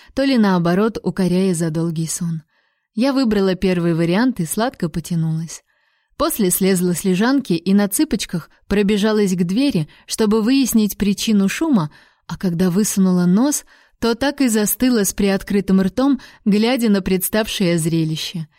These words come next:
Ветер и Уруш, позабыв вчерашние споры, носились перед домом, с упоением предавшись своей игре. И, кажется, это были догонялки. Турым чёрной стрелой мчался от Саула,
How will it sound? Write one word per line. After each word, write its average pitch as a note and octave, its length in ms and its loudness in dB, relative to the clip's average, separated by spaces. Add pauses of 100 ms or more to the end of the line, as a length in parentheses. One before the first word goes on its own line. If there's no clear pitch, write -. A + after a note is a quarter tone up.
(300)
Ветер G3 440 0
и G3+ 200 -2
Уруш, G3 440 2 (320)
позабыв G#3+ 460 0
вчерашние G#3+ 800 0
споры, B3 500 0 (240)
носились A#3 580 2
перед F#3+ 360 -2
домом, G#3 420 2 (120)
с - 120 -4
упоением A3 680 2
предавшись F#3+ 640 -2
своей F3 520 0
игре. E3 440 -2 (460)
И, G3 100 -2
кажется, C#4+ 420 0
это D4 200 0
были B3 200 0
догонялки. G#3+ 800 0 (460)
Турым A#3+ 380 2
чёрной G#3+ 400 4
стрелой G#3+ 540 2
мчался G#3 560 0
от G3 200 -2
Саула, A3 540 0